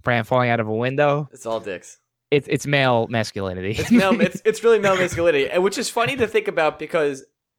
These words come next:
Speaker 2: three episodes ago, it was all about women being leaders.
Speaker 1: Yeah, and failing.
Speaker 2: It kind of.
Speaker 1: So just men and women are just terrible in this universe.
Speaker 2: They're all
Speaker 1: That's
Speaker 2: awful.
Speaker 1: what, that's what I'm gonna come away with.
Speaker 2: It's not like, I'm not saying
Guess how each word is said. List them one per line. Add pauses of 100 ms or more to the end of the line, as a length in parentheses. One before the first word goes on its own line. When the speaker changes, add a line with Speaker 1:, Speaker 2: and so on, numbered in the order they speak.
(300)
Speaker 2:
three
episodes
ago, (840)
it
was
all
about (120)
women
being
leaders. (800)
Speaker 1:
Yeah,
and
failing. (500)
Speaker 2:
It
kind
of.
Speaker 1:
So
just
men
and
women
are
just
terrible
in
this
universe. (200)
Speaker 2:
They're
all
Speaker 1:
That's
Speaker 2:
awful.
Speaker 1:
what,
that's
what
I'm
gonna
come
away
with.
Speaker 2:
It's
not
like,
I'm
not
saying